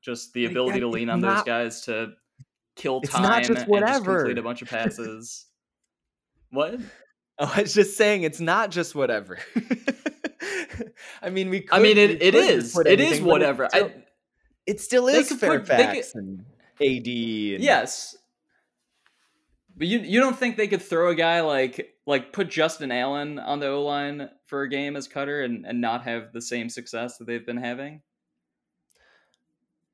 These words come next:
Speaker 2: No, not quite. I think that they still have a fantastic receiving core, even with their B and C options, as they showed. You know, Austin,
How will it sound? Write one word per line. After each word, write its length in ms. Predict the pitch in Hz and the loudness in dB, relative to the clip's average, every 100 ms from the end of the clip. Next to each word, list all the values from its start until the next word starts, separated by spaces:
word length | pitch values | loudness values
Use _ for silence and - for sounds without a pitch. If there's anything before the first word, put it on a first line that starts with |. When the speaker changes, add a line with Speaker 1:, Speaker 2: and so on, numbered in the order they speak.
| _ | _
Speaker 2:
No, 340 | 175 180 180 139 | -10 -2 2 2
not 260 | 110 85 | 0 -6
quite. 320 | - - 50 - | -10 -12 -12 0
I 120 | 131 | 2
think 260 | 139 190 175 | 2 0 -2
that 120 | 170 | -2
they 140 | 165 143 | 0 -2
still 500 | - - 143 127 110 | -4 -2 2 4 2
have 360 | 117 107 98 | 0 -2 -2
a 120 | 90 | -6
fantastic 840 | 90 104 87 - - 120 104 - 104 | -8 -10 -10 -14 -8 -8 -8 -12 -14
receiving 420 | 90 - 95 92 | -16 -12 -10 -12
core, 220 | 85 90 | -10 -10
even 300 | 80 85 90 | -10 -10 -12
with 180 | 87 80 | -12 -12
their 220 | 87 82 80 _ | -12 -12 -14 _
B 220 | 107 104 | -10 -8
and 180 | 95 82 | -8 -12
C 360 | - - 82 82 | -16 -14 -12 -14
options, 600 | - 67 - 67 58 - - | -12 -14 -16 -18 -18 -16 -8
as 220 | 101 202 | -6 -6
they 120 | 95 | -10
showed. 560 | - 185 165 67 - 139 - | -6 -4 -4 -6 -14 -20 -12
You 120 | 117 | -8
know, 160 | 107 - | -6 -2
Austin, 380 | 147 202 - | -2 -4 -10